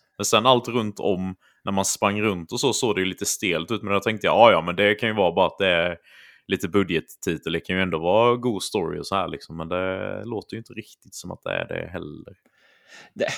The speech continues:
Speaker 2: alltså, det, det kanske finns något där om man, eh, orkar bry sig och tycker att det är så, men allt det här snacket om Meta Phosphor Deluxe Rift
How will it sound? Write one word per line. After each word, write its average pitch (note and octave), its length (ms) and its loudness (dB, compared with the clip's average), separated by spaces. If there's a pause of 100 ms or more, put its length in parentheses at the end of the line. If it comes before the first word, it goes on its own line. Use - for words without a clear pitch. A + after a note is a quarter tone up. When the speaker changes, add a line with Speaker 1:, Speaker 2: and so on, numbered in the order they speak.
(300)
Speaker 2:
alltså, E3 280 2
det, F3 220 6
det F#3 120 2
kanske F#3+ 320 2
finns F3 300 0
något C#3+ 220 0
där C3 260 0
om C3 80 0
man, C3 160 0
eh, - 840 -14
orkar B2+ 540 -4
bry A2 240 -4
sig G2 360 -6
och G#2+ 400 -8
tycker A2 380 -8
att E2+ 220 -8
det E2 100 -10
är F#2+ 160 -6
så, A2 200 -6
men G#2 200 -6
allt A#2 240 -6
det A#2+ 80 -4
här G#2+ 140 -4
snacket - 640 -10 (180)
om F#2+ 560 -8
Meta G#2 440 -6
Phosphor F#2+ 1160 -8
Deluxe G#2 500 -6
Rift G#2 260 -4